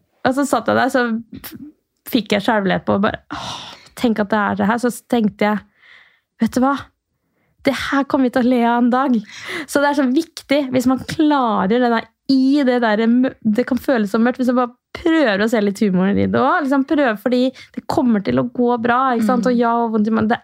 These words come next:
Speaker 1: det kommer til å gå over. Og det der, som Andreas og jeg, en overlevelsesstrategi vi har, at vi kan møte blikket til hverandre når ting er kaos, og det er liksom,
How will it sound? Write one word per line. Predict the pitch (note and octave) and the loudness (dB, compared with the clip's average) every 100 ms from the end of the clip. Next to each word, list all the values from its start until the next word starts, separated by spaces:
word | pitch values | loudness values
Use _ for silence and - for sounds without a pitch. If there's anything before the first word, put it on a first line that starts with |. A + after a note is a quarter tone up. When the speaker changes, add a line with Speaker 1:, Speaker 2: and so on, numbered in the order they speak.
| - | -2
Speaker 1:
det | A#3+ - | -4 -2
kommer | - C#4+ A#3 G3 G3 | -2 0 2 0 0
til | G3+ | 0
å | G3+ | 0
gå | A#3 | 0
over. | G#3+ G#3+ A#3 - - - | 2 0 -2 -8 -16 -2
Og | B3 | 0
det | A#3+ | 2
der, | A3+ G3+ G3+ - | 2 2 0 -2
som | - A#3 | 0 0
Andreas | A3+ G#3 G3 | 2 2 2
og | A3+ | 0
jeg, | G3+ G#3 - | 0 -2 -4
en | - A3+ | -2 0
overlevelsesstrategi | A3 F#3+ F3+ F3+ F#3+ G3 F#3 G3 G#3 | 2 2 0 -2 -2 -2 -2 0 0
vi | G3 | 2
har, | G3 A3 | 2 0
at | G#3+ | -2
vi | G#3+ | -2
kan | G#3+ G#3 | 0 2
møte | A3 A#3 E3+ - F3+ | 2 2 -2 -2 0
blikket | F3+ - - F3 | 0 -2 -8 -2
til | E3+ | 0
hverandre | E3+ F#3 | 2 0
når | G3 | 0
ting | G3 | 0
er | D#3+ D#3 | 0 -2
kaos, | F3+ D3+ - F#3 | -2 -2 -4 -4
og | - | -2
det | |
er | - - | -2 -4
liksom, | - | -6